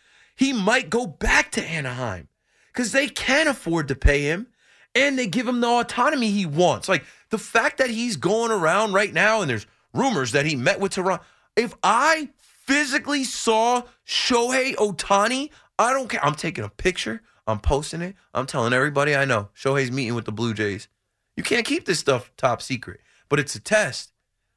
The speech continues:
right? 'Cause this guy is essentially Batman and Bruce Wayne. He's trying to see how much security y'all actually got.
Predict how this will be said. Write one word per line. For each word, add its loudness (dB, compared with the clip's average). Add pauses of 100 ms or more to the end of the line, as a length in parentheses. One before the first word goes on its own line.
(140)
right? -4
'Cause -14
this -6
guy 2
is -6 (340)
essentially -4
Batman 2
and -4
Bruce -2
Wayne. -2 (200)
He's -8
trying 2
to -2
see -6 (320)
how 0
much -2
security -4
y'all 2
actually -2
got. 0